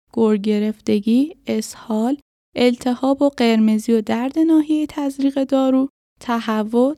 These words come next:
تپش قلب و کبود شدن سریع اشاره کنیم.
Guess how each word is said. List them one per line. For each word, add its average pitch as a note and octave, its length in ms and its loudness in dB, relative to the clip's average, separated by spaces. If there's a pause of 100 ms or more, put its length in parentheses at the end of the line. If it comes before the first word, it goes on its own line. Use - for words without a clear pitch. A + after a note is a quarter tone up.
(120)
تپش B3 460 -4
قلب D#4 480 -2
و B3 80 -2
کبود A3+ 360 -4
شدن C4 400 2
سریع C#4 520 0 (100)
اشاره G#3 400 -2
کنیم. - 340 -8